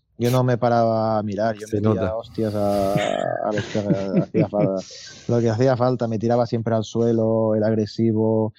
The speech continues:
Speaker 1: eh, no, no miraba contra quién estaba jugando. Claro que les respetaba muchísimo y a la que yo casi, yo no hablaba. A mí lo que, lo que me decían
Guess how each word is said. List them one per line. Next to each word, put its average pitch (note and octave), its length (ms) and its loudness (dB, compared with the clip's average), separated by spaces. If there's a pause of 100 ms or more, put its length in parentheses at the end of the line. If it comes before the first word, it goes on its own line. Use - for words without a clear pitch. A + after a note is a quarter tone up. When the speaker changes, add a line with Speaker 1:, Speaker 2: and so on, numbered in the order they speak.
(380)
Speaker 1:
eh, G2+ 560 2
no, B2 240 2
no C3+ 160 2
miraba C#3+ 340 4
contra A#2+ 300 -8
quién A2 140 -16
estaba G#2 680 -2
jugando. G#2 560 -2
Claro B2 240 0
que C#3+ 80 0
les A#2+ 120 2
respetaba A#2 540 -2
muchísimo B2 760 0 (380)
y A2+ 280 4
a A2 80 2
la G#2+ 140 0
que G#2+ 540 0 (120)
yo G#2+ 100 0
casi, A#2+ 380 0
yo G#2+ 80 2
no A#2+ 100 -2
hablaba. G#2+ 500 0 (460)
A - 120 -10
mí G#2+ 140 0
lo A#2 200 2
que, A#2 80 -2
lo A2 160 2
que A2 100 -2
me G#2 720 0
decían A#2+ 760 4